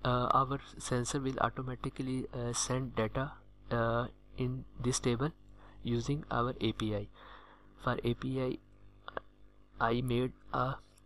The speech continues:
measurement controller. Uh, this measurement controller had different functions. Like, uh, for the insertion, I am using this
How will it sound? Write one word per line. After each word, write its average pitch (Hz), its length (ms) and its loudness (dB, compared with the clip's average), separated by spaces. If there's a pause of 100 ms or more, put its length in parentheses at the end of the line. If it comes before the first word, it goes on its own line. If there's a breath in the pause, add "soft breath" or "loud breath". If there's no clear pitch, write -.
measurement 127 600 2
controller. 104 540 2 (560)
Uh, 120 280 0 (100)
this 127 220 2
measurement 127 440 2
controller 120 500 2
had 117 260 0 (180)
different 127 400 0
functions. 131 560 0 (1080 loud breath)
Like, 123 500 2
uh, 123 300 2
for 123 320 4 (120)
the 123 320 0 (220)
insertion, 127 640 0
I 120 120 4
am 117 200 2
using 117 380 2 (1600)
this 120 360 0